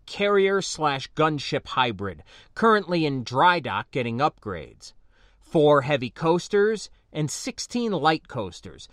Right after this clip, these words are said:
some of which constituted what they called the Black Starling Squadron. The Kriaz force consisted of all the vessels, including the Civi tenders, while the Black Starlings seemed to be a subset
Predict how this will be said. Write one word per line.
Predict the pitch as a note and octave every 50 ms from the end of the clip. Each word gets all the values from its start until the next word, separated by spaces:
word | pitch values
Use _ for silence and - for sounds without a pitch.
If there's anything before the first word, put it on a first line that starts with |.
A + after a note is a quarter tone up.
| - _ _
some | - - - C4+ A#3+
of | G3 D3+ A#2+
which | A#2 A#2+ C3 - -
constituted | - - C3 B2 C#3 - - - G3 F#3+ - C3+ A2+ G2+ G2 A#2 C3 C#3+ A#2+
what | G2 A2 C3+ -
they | - F3 G3
called | G3 - - G#2 F#2+ G2+ A2+ B2 C3
the | C3
Black | C3 A#2+ - F#2+ D#2+ E2 F#2+ A2 - -
Starling | - - - - F#3+ F#3 D#3+ C3 G#2+ F#2+ F2
Squadron. | E2+ - - - G2+ F2+ E2 D2+ - - D2+ B1 _ _ _ _ _ _ _ _ _ _ _ _ _ _ _ _ - - - -
The | C3+ C3+
Kriaz | - - - D4 E4 D#4 B3+ E3+ A#2+ G#2 G2 F#2+ -
force | - - - A2+ G#2+ G#2+ C3 C#3 -
consisted | - - E3 C#3+ - - D#3 C3+ - - B2+
of | B2+ A#2+ A2+
all | D#3 F#3 F3+ D#3+ C#3
the | C3 G2
vessels, | D#2+ F#2+ F2 - - F#2+ F2+ D#2+ - -
including | A#2+ A#2+ A2+ - E3+ F#3+ G3+ F#3 D3+ C#3+ C3+ A#2+
the | A2
Civi | A2 - - - D3+ B2 A#2+ G#2 -
tenders, | - D#3 C#3+ B2+ G#2+ F#2 E2 B1 - - - - _ _ _ - - - _ -
while | - C3 C#3
the | C3 C3+
Black | A#2+ E3 G3+ F#3+ - -
Starlings | - - - C#4 C#4+ A#3+ F#3 C3+ C3+ C3+ E3+ A3+ A#3 - - _ _
seemed | - - - F3+ E3 D3+ C3+
to | C3 C3+
be | C3 C3+ C#3+
a |
subset | C#3+ - - - C#4 C4 G#3+ - - - - G2+ D#2